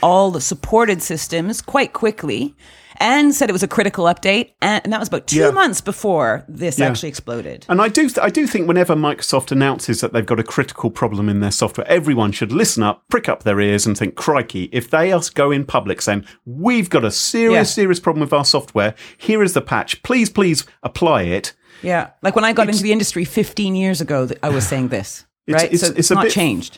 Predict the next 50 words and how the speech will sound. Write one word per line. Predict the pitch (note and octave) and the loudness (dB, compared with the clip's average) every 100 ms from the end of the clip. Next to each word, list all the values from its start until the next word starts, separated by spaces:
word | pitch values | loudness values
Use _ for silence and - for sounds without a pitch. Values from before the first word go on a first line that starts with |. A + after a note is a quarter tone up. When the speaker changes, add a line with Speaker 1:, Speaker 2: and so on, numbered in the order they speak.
| _ | _
Speaker 2:
it's | E3+ G3 | 0 0
a | |
bit | F#3 A3 | 2 2
of | |
a | C#3+ | 0
failure | C3+ D#3 C3 A2 | 0 0 2 0
if | A2+ | 0
people | B2 A#2+ A2+ | -2 0 0
then | A#2 A2 | 0 0
don't | B2 A2 - | -2 -4 0
do | C3 | 0
it. | G#2 - - - - | 0 -2 -20 -14 -2
And | B3 | 0
also, | E4 F4 - D3+ | 4 2 4 2
let's | G#3+ | 2
not | - D3+ | 2 0
forget, | D#3 - | 0 2
okay, | B3+ C4+ B2 | 0 0 -2
Microsoft | A2 F#3 B3 G#3+ - F3+ - | 0 0 0 -2 0 0 2
did | D3+ D3+ | 2 2
have | B2+ C3 | 2 0
a | B2+ | 0
bug | A2 G#2 | -2 0
in | A2 | 0
their | G#2+ | 0
software, | G#2 F2+ - F2+ | 0 -4 -4 -4
naughty, | G2 C#3 C3+ - | 2 2 2 0
naughty, | A#2+ G#2 - | 2 2 0
but | G2+ E3+ | -2 0
what | A3+ D#4 - | 2 0 0
programmer | - D3 G#2 G2+ F2+ | 0 0 0 -2 -2
can | F2+ B2 | -2 -2
put | F#3+ | 0
his | E3+ D3+ | 0 0
hand | A#2+ G2 | 0 -2
up | F#2 | -2
and | A2+ G2+ | -2 0
say, | G#2+ G2 - - | -2 -4 -14 -2
"He's | B2+ A#2 | 0 2
never | B2+ B2+ B2 A2+ - | 4 4 2 0 0
written | G#2+ - G#2 - | -2 0 -2 -2
a | |
program | G#2 - F#2 E2 E2+ E2+ | -4 -2 -2 -2 -2 0
Speaker 1:
Or | F#2+ | 0
she. | F#2 - E3+ D#3 | 0 2 0 0
Speaker 2:
with | F#2+ - A2 | -2 -4 -4
a | |
bug | - G2 D#2 - _ | -2 -2 -2 -10 _
in | - F2 | -6 -4
it?" | D2+ - | -6 -12